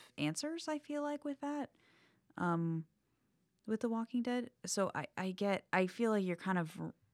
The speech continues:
at a certain point, it's like, "Wow, like, how, yeah, how long are they gonna stretch it out? And, like, what are the choices they're gonna make?" This one, there isn't really an end date. Like, all the countries are warring, all the families are warring with each other. But that's kind of all you know. You know, it's not like, "Well, if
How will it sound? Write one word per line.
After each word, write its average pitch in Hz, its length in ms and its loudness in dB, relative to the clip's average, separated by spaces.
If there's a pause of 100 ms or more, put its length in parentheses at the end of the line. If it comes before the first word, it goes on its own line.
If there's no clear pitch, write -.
(640)
at 190 80 4
a 180 60 2
certain 180 260 2
point, 180 220 0
it's 165 100 -4
like, 160 140 -4
"Wow, 190 260 -2
like, 151 160 -4
how, 170 200 -4
yeah, 180 140 0
how 165 140 -4
long 170 160 0
are - 20 0
they 165 100 0
gonna 160 120 -2
stretch 160 260 -6
it 160 60 -4
out? 156 100 2
And, 156 80 -2
like, 147 140 -4
what 147 100 -2
are 143 40 -6
the 143 60 -6
choices - 300 -4
they're 147 140 -4
gonna 143 140 -2
make?" 147 300 -2 (420)
This 247 180 2
one, 196 340 6
there 185 180 6
isn't 180 340 2
really 165 340 4
an 139 100 4
end 160 220 4
date. - 320 -8
Like, 151 320 -4
all 160 220 0
the 143 320 0 (720)
countries 165 540 0
are 147 100 0
warring, 139 560 4 (120)
all 170 100 4
the 156 80 -2
families 160 440 2
are 143 80 -2
warring 151 380 2
with 135 160 -4
each 131 180 -2
other. 131 340 -4 (880)
But 160 120 2
that's - 360 -2
kind 202 220 2
of 151 100 2
all 156 140 4
you 143 200 2
know. 147 280 4
You 165 120 4
know, 165 140 6
it's 160 160 0
not 165 180 4
like, 147 280 -2
"Well, 190 260 4
if - 280 -2